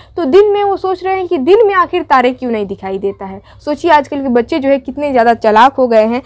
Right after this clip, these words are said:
लहरा रही है बर्फ़ की चादर हटा के घास, सूरज के शे पे तिनके भी बेबाक हो गए। यहाँ पर बोल रही है परवीन शाकिर कि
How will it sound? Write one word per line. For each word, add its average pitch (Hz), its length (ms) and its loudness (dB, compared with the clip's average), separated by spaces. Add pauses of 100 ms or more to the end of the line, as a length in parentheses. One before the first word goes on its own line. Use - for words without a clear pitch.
(240)
लहरा 277 340 4
रही 330 220 2
है 320 140 2
बर्फ़ 294 280 0
की 277 180 -8
चादर 247 360 0
हटा 233 320 0
के 233 180 0
घास, 240 320 2 (240)
सूरज 285 360 2
के 240 160 0
शे 240 180 -2
पे 220 160 -2
तिनके 226 380 -4
भी 214 160 -4
बेबाक 202 460 0
हो 196 120 -10
गए। 190 200 -10 (220)
यहाँ 285 140 4
पर 277 120 2
बोल 269 200 2
रही 269 140 -2
है 269 100 -2
परवीन 247 300 -2
शाकिर 254 380 -4 (260)
कि 381 220 4